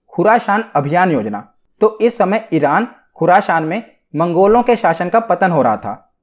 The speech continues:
जिस कारण वहां पर राजनीतिक अस्थिरता थी और इसी राजनीतिक अस्थिरता का लाभ उठाने के लिए मोहम्मद बिन तुगलक ने खुरासान अभियान की योजना बनाई। इसने सोचा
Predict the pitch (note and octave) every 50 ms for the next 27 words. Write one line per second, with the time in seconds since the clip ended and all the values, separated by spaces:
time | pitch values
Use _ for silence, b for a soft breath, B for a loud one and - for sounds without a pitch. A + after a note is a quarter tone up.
0 | _ _ C3 B2+ D#3 C#3+ - - D#3 D3+ E3+ G#3 A#3+ A#3+ - _ _ - C#3 D#3
1 | F3+ G#3 G#3 G#3 A#3 F#3 F3 E3+ E3+ F3 F3 E3+ F3 A#3 A#3 - D#3 D3+ D3+ D3+
2 | D#3 D3+ - - F#3+ F#3+ F#3+ - G#3 A3 A3+ - _ _ _ - F3 G3 F#3+ -
3 | G3 F#3+ - A#3+ A3+ G#3+ F#3 F3+ F3 F#3 F#3+ F#3 A#3 A3+ - D#3+ E3 E3+ - -
4 | F#3 E3+ - - G#3+ A3 A3 A3+ G3+ F3 F3 F#3+ G3+ - E3+ - - D3 C#3+ D#3+
5 | F#3 F3+ E3+ C#3+ A#2 G#2+ G#2 G#2 _ _ _ _ _ _ D3 D#3 E3 F3+ G3 G#3+
6 | A3+ G3 A3+ A3 A3 G3+ D#3+ D#3+ D#3+ D#3 D#3 F3 G3+ A#3+ A#3+ - _ _ _ _
7 | _ _ - - F#3 G#3+ A#3 A#3+ - G#3+ G#3 A3 G#3+ - D#3+ D3+ D3 F3 D#3+ E3+
8 | E3 A#3 A3+ G#3 E3+ D3 D#3+ E3 D3+ C3+ C3 B2 A2+ A2 - _ _ _ D#3 D3+
9 | - F#3+ G#3+ G#3 - E3+ D#3 - F3+